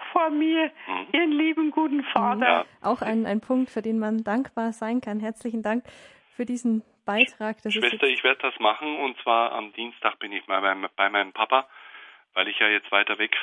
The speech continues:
Speaker 2: komme nach Fulda, äh, und werde ich ihn nochmal besuchen. Äh, der ist neunzig,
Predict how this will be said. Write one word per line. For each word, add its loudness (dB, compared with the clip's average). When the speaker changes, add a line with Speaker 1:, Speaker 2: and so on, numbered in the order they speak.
Speaker 2:
komme -2
nach -2
Fulda, 0
äh, 0
und -10
werde -4
ich -8
ihn -10
nochmal -4
besuchen. -12
Äh, -4
der -10
ist -16
neunzig, -8